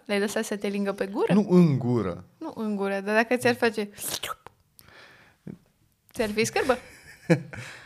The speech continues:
Speaker 2: Depinde de câine, efectiv, depinde de câine. Le pute gura la toți.
Speaker 1: Așa.
Speaker 2: Asta e clar.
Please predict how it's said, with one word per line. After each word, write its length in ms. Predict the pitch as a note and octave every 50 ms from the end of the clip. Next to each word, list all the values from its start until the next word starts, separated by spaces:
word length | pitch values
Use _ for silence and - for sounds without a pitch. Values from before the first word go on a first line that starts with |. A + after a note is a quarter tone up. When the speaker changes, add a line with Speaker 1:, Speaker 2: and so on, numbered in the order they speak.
| - - - - _ _ -
Speaker 2:
Depinde 380 | D3 D#3 C#3 - E3+ D#3 D3
de 120 | C#3+ D3 C#3
câine, 300 | C#3 - A#2+ G#2+ G2+ -
efectiv, 440 | - B2+ B2+ C3 A#2+ A2 - A2 G#2+
depinde 360 | G2 G2+ G2 G#2 A2+ G#2+ G2
de 140 | F#2+ F#2 G2+
câine. 300 | G2+ - - - - - - _ _ - - - - - - - - - C#3 - D3 D3 D3+ D3
Le 140 | D3+ D3 D#3
pute 260 | D#3 F3+ F3 E3+ D#3
gura 200 | D3 C#3+ C#3 B2+
la 140 | A#2 A2 G#2
toți. 320 | - G2 G#2 - - - _ _ _ - -
Speaker 1:
Așa. 480 | - B3+ B3 - - G#3 G3 G3 - - _ _ _ _ _ _ _
Speaker 2:
Asta 220 | - G#2 G2+ -
e 40 | G2
clar. 360 | F2 - F#2+ F2 D#2+ - -